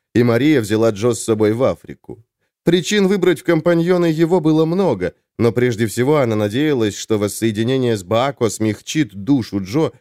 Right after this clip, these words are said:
и вновь станет виден его внутренний свет. Надежды не оправдались. Мария задумалась, ждет ли их вообще совместное будущее.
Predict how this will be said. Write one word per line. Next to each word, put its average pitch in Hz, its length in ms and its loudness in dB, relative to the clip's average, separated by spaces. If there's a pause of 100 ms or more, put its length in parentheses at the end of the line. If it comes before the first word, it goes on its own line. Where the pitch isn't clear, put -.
(140)
и 135 120 2
вновь 135 320 0
станет 139 360 -2
виден 131 260 0
его 123 300 -2
внутренний 123 560 -2
свет. 82 420 -10 (920)
Надежды 131 480 0
не 127 80 0
оправдались. 110 880 -6 (480)
Мария 147 540 2
задумалась, 185 640 0 (280)
ждет 123 420 -2
ли 156 140 2
их 139 140 -6
вообще 143 460 0
совместное 139 640 -2
будущее. 80 680 -10